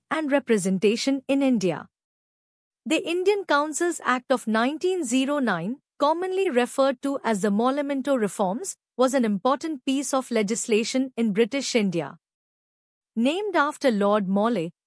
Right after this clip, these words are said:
who was the Secretary of State for India at the time, and Lord Minto, the Viceroy of India, this act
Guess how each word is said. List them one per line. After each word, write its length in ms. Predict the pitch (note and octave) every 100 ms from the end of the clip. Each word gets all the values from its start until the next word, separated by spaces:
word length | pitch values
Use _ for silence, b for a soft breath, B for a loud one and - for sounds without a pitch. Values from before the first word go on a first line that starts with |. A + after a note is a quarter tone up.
| _
who 80 | C#4+
was 220 | D#4 E4+
the 100 | E4
Secretary 560 | - D4+ D4 D4+ E4+ F4
of 160 | A#3
State 340 | - - B3+ C4+
for 220 | - -
India 420 | C4+ C#4+ D4+ C#4+ -
at 140 | G3+
the 100 | G3
time, 320 | G#3+ E3+ A#3+ G#4+ _ -
and 300 | C4 C4 A3+
Lord 280 | C4 E4+ A#3+
Minto, 540 | A3+ C4+ A#3+ E3+ A3 _ -
the 140 | A#3+
Viceroy 540 | A3 B3 D4 - F4 F#4+
of 160 | D4+ -
India, 440 | A3+ F#3 D#3 A3 _ _ -
this 240 | D4+ E4
act 200 | D#4 D4+